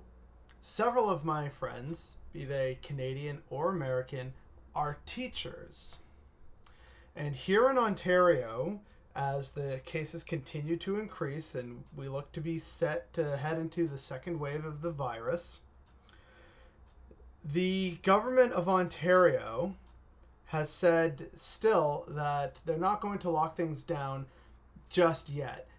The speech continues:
And while, you know, we should not have very large gatherings, you know, no more than ten people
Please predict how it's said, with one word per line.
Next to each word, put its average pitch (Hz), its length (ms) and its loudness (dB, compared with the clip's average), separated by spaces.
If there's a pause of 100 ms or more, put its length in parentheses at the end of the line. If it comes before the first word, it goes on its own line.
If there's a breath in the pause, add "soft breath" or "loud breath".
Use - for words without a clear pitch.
(160)
And 170 320 4
while, 160 680 4 (380)
you 156 100 -2
know, 151 160 0
we 165 160 6
should 165 320 -2
not 175 240 4
have 170 260 2
very 180 220 6
large 160 380 4
gatherings, 139 960 4 (140)
you 147 80 -10
know, 143 240 -6 (160)
no 220 240 2
more 208 260 2
than 170 240 2 (300)
ten 185 400 0
people 165 640 -2